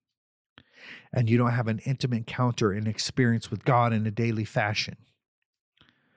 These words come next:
You have experience with words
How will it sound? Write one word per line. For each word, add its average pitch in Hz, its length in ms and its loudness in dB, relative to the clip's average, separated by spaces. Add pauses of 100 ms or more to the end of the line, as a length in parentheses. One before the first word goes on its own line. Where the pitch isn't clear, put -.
(720)
You 107 140 4
have 98 240 0
experience 107 760 0
with - 180 -6
words 107 600 -2